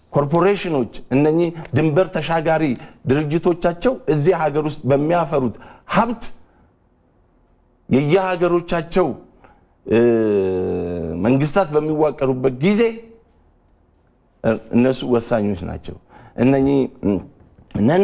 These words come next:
ስቴት አክተር የሚባሉት ማለት ነው። በዚህ ባደጉት ሀገሮች ውስጥ እነኚህ ያሉት መንግስታዊ ይሁኑ መንግስታዊ ያልሆኑ ድርጅቶች በማደግ ላይ ያሉ ሀገራት ስፔሻሊ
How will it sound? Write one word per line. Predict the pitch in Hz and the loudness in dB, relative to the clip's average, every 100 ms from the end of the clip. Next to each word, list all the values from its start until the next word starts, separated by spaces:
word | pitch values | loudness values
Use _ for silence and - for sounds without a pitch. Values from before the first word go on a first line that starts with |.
| 170 | 2
ስቴት | 143 170 143 - | -2 -4 -6 -10
አክተር | - 143 - 156 87 - - - | -10 -10 -4 -4 -6 -14 -14 -2
የሚባሉት | 104 98 85 95 101 - | 0 0 -2 -4 -4 -6
ማለት | 85 82 | -6 -6
ነው። | - - - 95 - - - | -12 -14 -12 -12 -12 -18 -2
በዚህ | 127 135 170 | 0 2 2
ባደጉት | 165 156 160 160 | 2 0 -2 -2
ሀገሮች | 160 151 165 170 170 | -2 -2 0 0 0
ውስጥ | 226 - - - 139 - - | -2 -2 -12 -14 -18 -14 0
እነኚህ | 131 151 156 185 214 214 - 110 - 120 | 4 4 2 0 0 -4 -20 -20 -2 2
ያሉት | 131 117 156 160 - - - - | 4 2 0 -2 -4 -8 -8 0
መንግስታዊ | 117 120 143 - 151 160 175 180 - - _ - - - | 2 2 0 2 2 4 0 -4 -14 -20 _ -20 -14 0
ይሁኑ | 139 151 135 113 | 2 4 2 0
መንግስታዊ | 110 127 127 165 165 151 147 123 | 2 2 0 0 2 2 2 2
ያልሆኑ | 127 139 143 135 110 87 | 2 0 0 -2 -4 -2
ድርጅቶች | 127 147 139 165 220 220 - - - _ _ _ | -2 0 -2 0 0 -2 -10 -18 -20 _ _ _
በማደግ | 107 131 156 156 190 - - - | 0 2 2 2 0 0 -14 -2
ላይ | 123 151 135 | 2 2 2
ያሉ | 135 135 131 113 80 - | 0 0 -2 -6 -8 -6
ሀገራት | 135 135 131 95 - - | -4 0 0 0 -8 -12
ስፔሻሊ | 104 - 180 156 147 | -10 -2 -2 0 -2